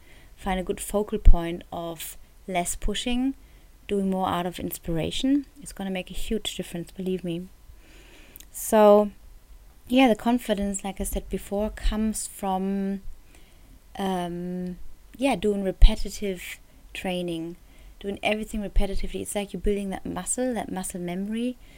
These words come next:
and you build that self-belief over time, because if you know you're staying committed to yourself, you're keeping the word to yourself, you're gonna feel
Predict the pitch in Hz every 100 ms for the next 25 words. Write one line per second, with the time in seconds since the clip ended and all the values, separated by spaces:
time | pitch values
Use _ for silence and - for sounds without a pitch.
0 | - - - - 196 185 185 185 185 -
1 | - - - - 208 220 190 240 277 -
2 | - - 226 - - 220 262 - - 185
3 | 190 233 233 190 175 185 202 - 190 -
4 | 196 190 196 196 190 190 180 - 196 226
5 | - 240 226 - 233 208 - 196 - 170
6 | 175 214 - 247 254 - 302 370 - -
7 | - - - - 208 190 220